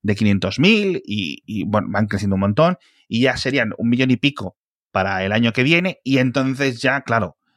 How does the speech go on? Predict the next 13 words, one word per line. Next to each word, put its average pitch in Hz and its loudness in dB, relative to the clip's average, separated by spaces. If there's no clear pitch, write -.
con 104 0
las 95 -6
nuevas 110 2
fábricas 120 2
y 113 -2
nuevas, 113 0
y 87 -4
nuevas 107 0
producción 120 0
y 107 0
nuevos 110 0
turnos 117 2
en 98 -4